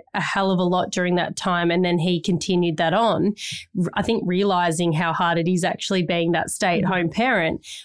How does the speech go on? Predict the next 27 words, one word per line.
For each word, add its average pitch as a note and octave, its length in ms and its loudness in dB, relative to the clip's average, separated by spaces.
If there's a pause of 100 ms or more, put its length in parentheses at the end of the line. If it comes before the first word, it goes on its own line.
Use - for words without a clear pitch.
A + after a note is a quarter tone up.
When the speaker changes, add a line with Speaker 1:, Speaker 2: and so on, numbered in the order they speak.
(140)
Speaker 1:
But, A#3 120 2
um, G#3+ 360 2 (240)
it B3+ 180 0
didn't D#4 300 0
change C#4 380 0
the B3+ 100 0
fact G#3+ 380 -2
that - 180 -2 (120)
everyone G3+ 920 2 (340)
sticks - 500 -4
to - 140 0
me G#3 200 2
like F#3+ 220 2
a G3 60 2
magnet. F3 500 0 (300)
And, G#3+ 240 2 (200)
like, A#3 300 0
I C4+ 240 2
love G#3 360 2
it. - 120 0
Like, F#3 200 -2
I'm G#3+ 500 2
really, A3+ 360 2
really F#3+ 600 2
appreciative. F#3 800 0
And G#3 100 0
I, G3+ 220 -2